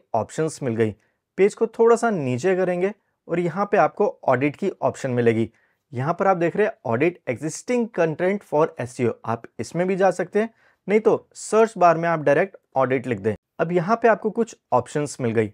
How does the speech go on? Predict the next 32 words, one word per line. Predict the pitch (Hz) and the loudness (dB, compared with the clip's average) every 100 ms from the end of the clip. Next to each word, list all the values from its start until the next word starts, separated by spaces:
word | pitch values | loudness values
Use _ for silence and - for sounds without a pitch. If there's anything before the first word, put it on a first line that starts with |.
| _ _ _ | _ _ _
अगर | 214 240 | -2 2
आप | 240 233 | 2 0
अपनी | 214 233 | 2 0
ब्लॉगर | 170 113 107 139 | 4 4 4 4
वेबसाइट | 156 151 - 151 147 | 4 2 4 0 2
से | - | 0
या | 190 196 | 0 2
फिर | 220 233 156 _ _ - | 4 2 2 _ _ -2
होस्टिंग | 196 - 247 | 0 0 -2
प्रोवाइडर | 220 180 160 160 | 2 4 2 2
से | 156 190 | -4 -2
परेशान | 151 120 110 135 143 | 2 2 2 -2 -2
हो | 135 | -6
चुके | 127 123 | -6 -2
हैं, | 151 | -2
उसे | 135 | -2
चेंज | 147 175 196 208 | -4 2 2 2
करना | 190 175 175 | -4 -2 -4
चाहते | 160 135 160 | -2 -4 -2
हैं, | 165 | -4
ट्रांसफर | 160 156 190 220 | -4 -10 -4 -4
करना | 196 180 180 | -2 -4 -4
चाहते | 175 156 170 | -4 -4 -4
हैं | |
किसी | 165 160 175 | -6 -4 -4
और | 160 | -2
होस्टिंग | 151 123 156 160 | -4 -6 -6 -8
में, | 165 | -6
तो | 180 | -2
मैं | 160 | -2
आपको | 143 - | -2 -4
सिर्फ | 160 175 | -8 -10